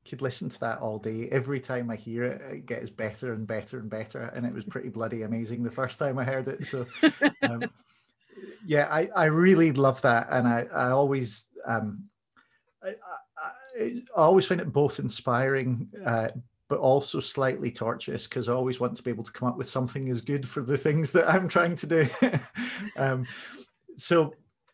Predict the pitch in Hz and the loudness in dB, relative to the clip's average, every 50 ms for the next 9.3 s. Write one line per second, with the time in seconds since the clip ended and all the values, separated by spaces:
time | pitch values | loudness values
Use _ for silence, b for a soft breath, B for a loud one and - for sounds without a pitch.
0 | _ _ _ _ _ _ - - - 190 170 196 202 208 202 175 151 131 135 131 | _ _ _ _ _ _ -8 2 2 6 8 10 8 8 8 6 4 6 6 4
1 | 127 135 131 - 127 117 113 113 107 120 113 110 110 104 101 110 107 101 - 110 | 2 0 -2 0 0 0 0 0 0 -2 -2 -2 -2 -4 -6 -8 -10 -10 -10 -12
2 | 107 107 113 127 - - - - 117 117 113 110 110 110 110 107 107 110 - - | -10 -8 -8 -8 -8 -10 -12 -10 -8 -8 -6 -6 -6 -6 -6 -6 -8 -8 -10 -12
3 | - - - - - 107 120 127 120 120 120 120 - - 226 - - - _ _ | -16 -16 -14 -12 -10 -6 -4 -2 -2 -2 -4 -6 -6 -8 -8 -10 -16 -20 _ _
4 | _ _ _ _ _ _ _ _ _ _ _ 104 104 101 101 - 104 _ _ _ | _ _ _ _ _ _ _ _ _ _ _ -16 -14 -12 -14 -14 -16 _ _ _
5 | _ _ _ _ _ _ _ _ _ _ - 151 - - 143 147 160 165 165 151 | _ _ _ _ _ _ _ _ _ _ -14 -14 -10 -6 -4 -4 -4 -4 -4 -8
6 | - - - 131 127 127 117 - 123 117 117 - 120 120 117 104 - 123 113 104 | -10 -10 -8 -4 -4 -4 -2 -4 -6 -6 -6 -8 -8 -6 -6 -4 -2 -4 -4 -4
7 | - - - - 117 110 113 110 113 110 107 107 107 110 117 113 - 127 - 202 | -6 -14 -10 -8 -8 -6 -4 -4 -4 -4 -4 -4 -4 -6 -6 -6 -8 -8 -10 -8
8 | 165 160 160 - - - - 160 170 180 175 156 - 143 120 - 127 123 - - | -6 -8 -8 -8 -8 -8 -4 -4 -2 -2 -4 -4 -6 -8 -8 -6 -8 -8 -8 -10
9 | 120 - 110 104 104 104 | -10 -8 -8 -8 -8 -10